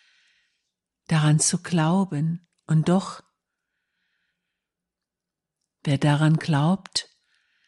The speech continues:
dass seine Seele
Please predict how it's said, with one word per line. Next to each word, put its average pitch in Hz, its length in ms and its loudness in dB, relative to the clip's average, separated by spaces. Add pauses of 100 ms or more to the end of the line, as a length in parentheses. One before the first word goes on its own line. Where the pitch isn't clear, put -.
(880)
dass 156 220 -2
seine 156 400 0
Seele 190 640 -2